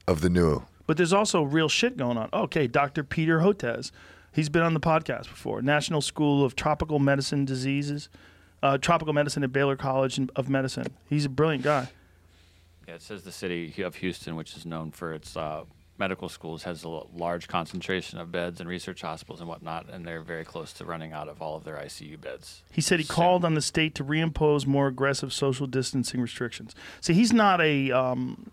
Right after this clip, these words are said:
Speaker 2: he's not a foolish person. If he's saying this,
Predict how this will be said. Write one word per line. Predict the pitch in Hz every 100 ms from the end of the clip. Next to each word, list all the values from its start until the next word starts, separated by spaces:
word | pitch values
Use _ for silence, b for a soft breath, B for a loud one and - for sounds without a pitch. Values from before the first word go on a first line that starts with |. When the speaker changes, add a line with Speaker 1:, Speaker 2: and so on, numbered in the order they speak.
| _
Speaker 2:
he's | 139 131
not | 156 147
a | -
foolish | - 151 135 123
person. | - 139 - 107
If | 123
he's | 151
saying | - 156 143 127
this, | 120 - -